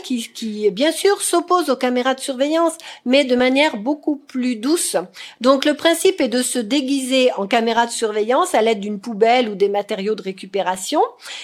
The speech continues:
Et donc, euh, Michael Ebling, qui est donc affublé, c'est, il est, c'est lui, hein, qui est dans la caméra, il va donc suivre des gens comme la caméra, sans rien dire. Il, mais, euh, il va donc être discret,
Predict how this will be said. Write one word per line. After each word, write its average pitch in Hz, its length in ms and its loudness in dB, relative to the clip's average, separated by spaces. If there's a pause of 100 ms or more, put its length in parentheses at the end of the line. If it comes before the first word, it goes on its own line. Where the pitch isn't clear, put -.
(100)
Et 254 120 2
donc, 320 400 4 (220)
euh, 190 720 0 (200)
Michael 277 420 4
Ebling, 262 400 0
qui 247 80 -2
est - 20 0
donc 220 220 0
affublé, 240 500 -2
c'est, 208 220 -6
il 220 200 -6
est, 220 220 -6
c'est 254 120 -4
lui, 226 260 0
hein, 208 80 0
qui 214 100 -4
est 196 60 -2
dans 208 140 -2
la 190 120 0
caméra, 190 640 0 (340)
il 247 160 -2
va 269 160 8
donc 311 260 0
suivre 233 680 2 (240)
des 208 140 2
gens 247 260 4 (340)
comme 320 160 4
la 349 100 2
caméra, 349 540 2 (240)
sans - 240 4
rien 349 280 2
dire. 277 300 0 (200)
Il, 240 160 -2
mais, 269 440 4
euh, 208 380 4
il 226 160 -2
va 254 180 4
donc 254 280 0
être 226 420 2
discret, 202 600 0